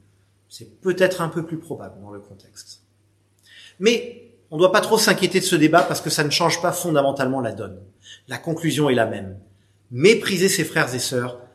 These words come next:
c'est mépriser l'œuvre de Jésus-Christ et son Église.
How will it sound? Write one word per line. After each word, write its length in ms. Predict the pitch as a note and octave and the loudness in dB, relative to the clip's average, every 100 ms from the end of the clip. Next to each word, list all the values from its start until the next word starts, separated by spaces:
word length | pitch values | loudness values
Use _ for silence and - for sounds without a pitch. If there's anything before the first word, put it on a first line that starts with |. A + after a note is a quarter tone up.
| _ _ - | _ _ -10
c'est 220 | - B2+ | -4 -2
mépriser 600 | C#3 F3+ F3+ D#3+ C3 D3 | 2 2 2 -2 2 4
l'œuvre 340 | C3 C3+ B2 | 4 2 0
de 100 | A2+ | -6
Jésus-Christ 580 | G#2 A2+ G#2 - G#2+ G2+ _ _ _ _ _ | -6 -6 -10 -14 -20 -20 _ _ _ _ _
et 80 | A#2 | -14
son 240 | - A2 | -14 -12
Église. 440 | G2 F#2+ G2 - | -14 -16 -20 -20